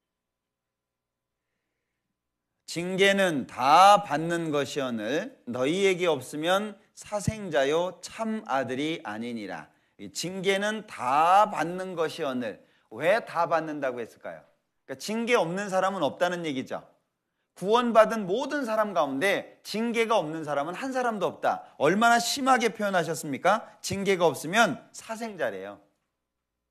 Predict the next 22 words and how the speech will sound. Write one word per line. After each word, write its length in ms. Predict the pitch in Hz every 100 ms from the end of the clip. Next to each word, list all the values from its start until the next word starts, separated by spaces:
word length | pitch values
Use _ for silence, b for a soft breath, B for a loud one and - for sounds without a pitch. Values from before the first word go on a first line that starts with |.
| _
근데 180 | - 156
징계를 520 | 170 220 240 233 233
당하는 400 | 220 151 170 180
그 100 | 165
사람은 500 | 139 143 135 175 214 214 b
징계 360 | - 185 180 190
자체가 420 | 143 - 147 143
좋겠어요? 680 | 135 123 - 120 113 131 - _ _ _ _ _ _ _
그러니까 380 | 202 214 214 - B -
왜 300 | 139 196 - -
어려움이 420 | 156 196 254 247
닥칠 320 | 190 165 190
수 120 | 165 170
있냐? 480 | 131 131 147 92 b b -
다윗에게 720 | 160 202 254 233 214 226 -
아들이 400 | 120 156 165 214
주어졌죠? 720 | 175 185 160 151 226 269 - -
아들이 360 | 151 160 247
왜 140 | 220 180
일주일 340 | 170 190 185
만에 200 | 170 156
죽었습니까? 760 | 151 135 123 120 104 185 262